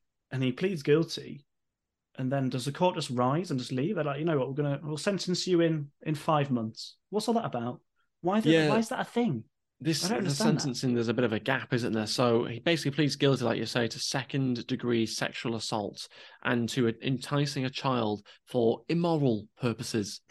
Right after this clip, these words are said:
Speaker 2: It's a mo-, bit immoral, that, isn't it? Fondling
Speaker 1: I'd love to know what
Speaker 2: thirteen-year-olds.
Speaker 1: first degree sexual assault is, if that's
Speaker 2: I know.
Speaker 1: second degree sexual assault.
Speaker 2: Again, just different time, isn't it? Where it's, like, immoral purposes.
Speaker 1: Yeah, and we've
Speaker 2: Wow.
Speaker 1: got a sliding scale of sexual assault. It's kinda like,
Speaker 2: Yeah.
Speaker 1: this is like, this is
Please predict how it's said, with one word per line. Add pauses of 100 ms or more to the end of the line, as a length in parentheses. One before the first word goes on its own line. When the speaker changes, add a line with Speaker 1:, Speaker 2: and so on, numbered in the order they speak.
Speaker 2:
It's
a
mo-,
bit
immoral,
that,
isn't
it? (160)
Fondling
Speaker 1:
I'd
love
to
know
what
Speaker 2:
thirteen-year-olds.
Speaker 1:
first
degree
sexual
assault
is,
if
that's
Speaker 2:
I
know.
Speaker 1:
second
degree
sexual
assault. (100)
Speaker 2:
Again,
just
different
time,
isn't
it?
Where
it's,
like, (200)
immoral
purposes. (320)
Speaker 1:
Yeah,
and
we've
Speaker 2:
Wow.
Speaker 1:
got
a
sliding
scale
of
sexual
assault.
It's
kinda
like,
Speaker 2:
Yeah.
Speaker 1:
this
is
like, (300)
this
is